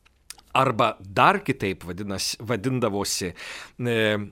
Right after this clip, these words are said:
frumentum. Štai šitas, e, gabalėlis eucharistinės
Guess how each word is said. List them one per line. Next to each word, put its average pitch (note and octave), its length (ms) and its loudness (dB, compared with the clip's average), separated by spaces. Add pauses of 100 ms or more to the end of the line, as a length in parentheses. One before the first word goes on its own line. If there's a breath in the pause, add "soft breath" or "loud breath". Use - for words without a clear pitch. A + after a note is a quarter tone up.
(1800 soft breath)
frumentum. D3 920 2 (1900 loud breath)
Štai B3 260 0
šitas, - 640 0
e, D#3 240 -6 (880)
gabalėlis D#3 960 4 (220)
eucharistinės C#3+ 880 2